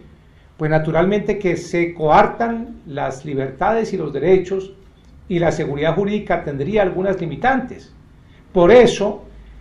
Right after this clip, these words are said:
es absolutamente importante saber que es propio de los regímenes o del régimen democrático,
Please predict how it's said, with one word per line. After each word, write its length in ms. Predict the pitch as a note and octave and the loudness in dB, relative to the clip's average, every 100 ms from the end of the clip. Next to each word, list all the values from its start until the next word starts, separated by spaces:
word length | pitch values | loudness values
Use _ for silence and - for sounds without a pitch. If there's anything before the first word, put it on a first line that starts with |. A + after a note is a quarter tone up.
| - | -8
es 220 | F3 E3+ | -4 -2
absolutamente 760 | A3+ - D#3+ D#3 F#3 F#3+ F#3+ G#3 | -2 -2 -4 -4 -2 -2 -4 -4
importante 720 | F#3 D#3 - D#3 D#3 G3 G3 | -4 -4 -4 -6 -2 -2 -2
saber 420 | - C#3+ C#3+ E3+ | -6 -2 -2 -2
que 400 | F3+ F#3+ F#3 - - - - - - - - - | 0 0 -2 -10 -20 -20 -20 -20 -20 -20 -20 -6
es 300 | G#3 A#3 A#3 | 0 0 0
propio 520 | - - A#3+ A3+ A#3 G#3 | -6 -2 0 0 -4 -4
de 100 | E3 | -4
los 140 | B2+ | -6
regímenes 600 | - - G3+ F#3+ F#3 - | -8 -6 -4 -2 -4 -6
o 60 | C3 | -8
del 160 | A#2+ | -8
régimen 320 | D#3 D#3+ F#3 | -6 -4 -4
democrático, 680 | D3+ B2+ - D3+ C#3+ D#3+ - | -6 -10 -6 -6 -6 -8 -16